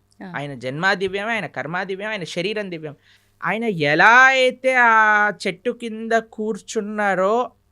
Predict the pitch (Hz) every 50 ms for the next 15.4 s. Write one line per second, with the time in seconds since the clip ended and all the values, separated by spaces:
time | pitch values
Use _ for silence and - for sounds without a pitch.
0 | _ _ 147 160 165 180 208 226 247 262 277 302 302 302 302 269 226 214 214 262
1 | - - _ _ 220 202 180 170 160 _ _ _ _ 175 - - - 247 254 -
2 | - - - - 202 175 175 220 240 254 269 285 311 311 302 277 254 233 233 254
3 | 285 269 247 226 220 214 208 202 190 170 170 165 147 139 139 147 156 170 165 135
4 | 120 135 147 - 214 185 - - - 147 139 117 - - - - - - 113 -
5 | - - _ _ _ _ _ _ _ _ _ _ _ _ 240 226 226 220 220 214
6 | 208 202 202 196 196 185 180 175 170 202 202 202 202 202 190 185 180 180 185 170
7 | 151 147 160 160 196 185 190 190 180 180 175 180 175 - 180 175 175 175 190 -
8 | 185 - - 165 165 180 185 185 185 175 175 180 180 190 214 240 - - 190 180
9 | 175 - 165 175 - - - - 156 185 175 185 175 185 220 208 - - 160 -
10 | - - 190 180 170 - 165 160 - _ - 151 147 143 139 _ - - - _
11 | _ _ _ _ _ _ _ _ _ _ _ _ _ 190 170 139 131 139 135 -
12 | 156 151 143 143 139 - - 147 139 131 123 131 - 127 135 139 139 143 143 143
13 | 139 135 135 131 - 139 127 131 127 _ - 131 127 - 123 123 120 - - 113
14 | 120 127 123 117 117 120 120 113 104 117 120 123 113 147 - - - 107 123 135
15 | 135 - 117 131 _ - 160